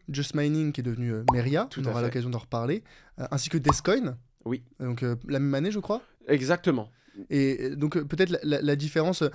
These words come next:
Speaker 1: alors Descoin, je crois bien que c'est une plateforme pour, euh, investir, donc.
Speaker 2: Tout à fait. Descoin est un broker, en fait. Ça permet d'acheter, de vendre ses crypto-monnaies. C'est des solutions de paiement.
Speaker 1: Mhm.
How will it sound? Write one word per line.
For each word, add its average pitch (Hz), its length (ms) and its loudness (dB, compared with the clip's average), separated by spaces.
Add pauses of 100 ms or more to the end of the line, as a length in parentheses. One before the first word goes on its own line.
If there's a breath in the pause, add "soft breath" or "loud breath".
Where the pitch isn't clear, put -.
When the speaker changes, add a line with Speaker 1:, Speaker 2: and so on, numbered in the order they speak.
(180 loud breath)
Speaker 1:
alors 139 160 0
Descoin, 156 520 0
je - 120 -6
crois 151 100 0
bien 170 100 2
que 160 60 -4
c'est - 100 -6
une 139 60 0
plateforme 170 400 0
pour, 135 260 -2
euh, 123 200 2 (260 loud breath)
investir, 151 540 0
donc. 220 320 -6
Speaker 2:
Tout 185 140 -6
à 170 80 6
fait. 123 220 2
Descoin 156 380 0
est 151 140 0
un 135 100 2
broker, 135 460 2
en 123 80 -4
fait. - 340 -6 (180)
Ça 131 140 -2
permet 117 300 -2
d'acheter, 123 320 0
de 120 100 -8
vendre 131 220 0
ses 123 160 -4
crypto-monnaies. 127 640 -2 (180 loud breath)
C'est - 160 -2
des 127 80 2
solutions 135 400 0
de 120 60 -4
paiement. 127 340 2 (220 loud breath)
Speaker 1:
Mhm. 127 60 -6